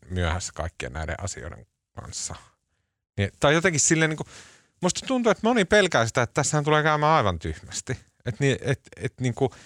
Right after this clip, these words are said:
tavallaan tämmönen, minkä kaikki paheksuu, niin siitä ei sitten kuitenkaan seuraa mitään. Ja tavallaan en, en mäkään, eikä varmaan kukaan halua silleen, että hahaa, että heitä pitää kurittaa.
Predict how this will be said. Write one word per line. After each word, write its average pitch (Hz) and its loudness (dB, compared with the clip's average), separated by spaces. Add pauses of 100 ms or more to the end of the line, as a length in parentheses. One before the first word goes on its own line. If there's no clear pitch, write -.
(220)
tavallaan 156 4
tämmönen, 127 2
minkä 123 2
kaikki 170 2
paheksuu, 110 0
niin 98 0
siitä 117 0
ei 107 2
sitten 139 -6
kuitenkaan 110 0
seuraa 87 0
mitään. 76 -6 (1040)
Ja 147 2 (140)
tavallaan 156 4
en, 160 0 (160)
en 165 0
mäkään, 165 2
eikä 123 2
varmaan 123 2
kukaan 113 2
halua 95 2
silleen, 90 -6
että - -8
hahaa, 117 4
että 113 0
heitä 104 4
pitää 98 0
kurittaa. - 0